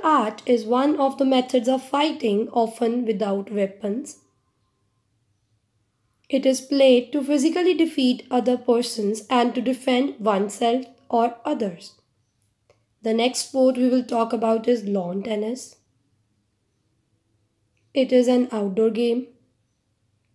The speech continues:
It is a form of tennis played with a soft ball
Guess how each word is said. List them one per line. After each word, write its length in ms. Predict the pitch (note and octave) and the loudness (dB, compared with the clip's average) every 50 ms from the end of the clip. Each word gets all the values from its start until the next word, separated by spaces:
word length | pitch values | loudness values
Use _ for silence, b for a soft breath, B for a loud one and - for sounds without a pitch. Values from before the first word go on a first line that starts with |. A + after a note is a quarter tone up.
| _ _ _ _ _ _ _ _ _ _ _ _ _ _ - | _ _ _ _ _ _ _ _ _ _ _ _ _ _ -4
It 160 | C#4 C#4 - | -2 -2 0
is 140 | D4 C#4 C#4 | 0 0 0
a 80 | D4 | 0
form 340 | D4 - C#4 C#4 D4 C#4+ D4+ | 0 2 4 4 6 6 6
of 220 | E4+ F4 F4 - - | 6 4 2 0 0
tennis 440 | C#4 C4 B3 A3 G#3 G#3+ A#3 A#3 | 0 2 2 2 0 -2 -4 -6
played 720 | - - - C4 B3 B3 A#3+ A3+ A3 A3+ A3 - - G#3 | -10 -8 0 4 6 6 6 6 6 2 0 -4 -4 0
with 140 | A3 A#3 G#3 | 2 2 2
a 80 | A#3+ A#3+ | 2 0
soft 500 | - - C4+ C4 C#4+ D#4+ D#4+ - - G#3+ | 0 0 2 2 2 2 0 -4 -6 -2
ball 320 | A3+ A3 G#3+ G3+ G#3 B3 | 0 0 2 0 -2 -2